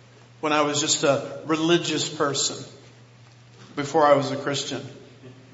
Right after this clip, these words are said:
Well, that's enemy number three. The world, the flesh, and the devil. And unless you understand exactly who your enemies are,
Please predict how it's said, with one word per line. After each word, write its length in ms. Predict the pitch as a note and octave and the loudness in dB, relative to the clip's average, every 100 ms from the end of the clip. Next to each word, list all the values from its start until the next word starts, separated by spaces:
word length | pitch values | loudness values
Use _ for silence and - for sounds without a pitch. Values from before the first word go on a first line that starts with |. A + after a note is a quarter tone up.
| - - - - - - - | -20 -20 -18 -14 -12 -12 -10
Well, 100 | C#3 | -2
that's 240 | C#3 B2+ C3+ | 0 2 2
enemy 280 | C3+ C#3 | 0 0
number 260 | C3+ C3+ C#3 | 0 0 -2
three. 440 | C3+ G#3 A3+ - - - - - - - - - | -4 -2 -2 -4 -8 -14 -20 -20 -20 -20 -20 -8
The 80 | C#3 | -4
world, 360 | C3+ D3 D3+ | 0 2 2
the 80 | C#3+ | 2
flesh, 340 | C3+ C#3+ C#3+ - | 2 2 2 2
and 140 | C#3 | -2
the 80 | C#3+ | 0
devil. 480 | E3+ G#3 - - - - - - - - | 2 2 0 -8 -12 -18 -20 -20 -20 -4
And 160 | F3 F3+ | 2 4
unless 380 | F3 G3+ G3+ G#3 | 4 4 4 4
you 80 | |
understand 1040 | F#3+ F#3 F3+ - F#3 F#3 F3+ E3 C#3+ D3 - | 2 0 2 2 0 0 0 2 0 -2 -4
exactly 840 | D3+ C3+ D3 D3+ F3 - F3+ F3 | -4 0 4 6 6 4 0 0
who 160 | D3+ E3 | 0 -2
your 180 | E3 D#3 | -2 -2
enemies 540 | D3+ D#3 D3+ C#3+ C3 | -2 -2 -4 -4 0
are, 420 | C3+ B2+ - - | 2 2 -2 -6